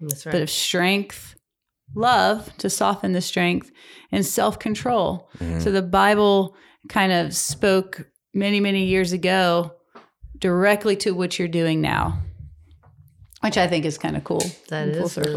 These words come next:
Speaker 2: circle.
Speaker 1: cool.
Speaker 3: I, I think you hit the nail on the head, you know, and that goes back to what we were talking about
Speaker 2: <clears throat>
Speaker 3: earlier on is the, uh, would you say the injustice?
Speaker 1: Mm-hmm.
Speaker 2: Yeah, yeah,
Speaker 3: Right?
Speaker 2: yeah.
Speaker 3: The injustice is, I mean, w-, what is, what is the driving motivator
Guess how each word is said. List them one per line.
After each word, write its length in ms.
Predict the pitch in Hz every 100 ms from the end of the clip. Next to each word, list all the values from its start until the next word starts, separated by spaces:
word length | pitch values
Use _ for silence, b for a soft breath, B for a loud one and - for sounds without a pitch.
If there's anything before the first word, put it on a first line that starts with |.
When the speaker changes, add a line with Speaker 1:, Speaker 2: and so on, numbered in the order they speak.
| 143
Speaker 2:
circle. 40 | - 147
Speaker 1:
cool. 20 |
Speaker 3:
I, 200 | 82 82 -
I 120 | 80
think 260 | - 80 78
you 60 |
hit 180 | 78 80
the 80 | 80
nail 240 | 76 80
on 80 | 80
the 60 | 80
head, 380 | 80 90 82 76 -
you 100 | 82
know, 180 | 80 80
and 180 | 82
that 240 | 90 85 -
goes 240 | 95 85
back 280 | - 85 85
to 100 | 90
what 60 | 85
we 40 |
were 120 | 85 85
talking 300 | 82 82 85
about 200 | 82 76
Speaker 2:
<clears throat> 100 | 85
Speaker 3:
earlier 320 | 85 78 85
on 340 | 85 78 80
is 240 | - 80 76
the, 320 | 82 76 76
uh, 240 | 76 73 71 _
would 100 | -
you 40 | 104
say 120 | -
the 180 | 107 82
injustice? 720 | 87 87 85 - 113 - - -
Speaker 1:
Mm-hmm. 160 | 175 190
Speaker 2:
Yeah, 160 | 202 202
yeah, 220 | 196 180
Speaker 3:
Right? 80 | 92
Speaker 2:
yeah. 40 | 92
Speaker 3:
The 120 | 90
injustice 560 | 85 92 90 98 87 90
is, 300 | 82 82 - B B B
I 80 | 95
mean, 120 | 92
w-, 200 | 87 90
what 460 | - 101 98 101 -
is, 440 | 92 92 80 - -
what 360 | 101 107 107 101
is 500 | 98 90 82 - - -
the 140 | 101
driving 680 | 78 85 90 90 90 87 85
motivator 680 | 85 85 82 78 73 67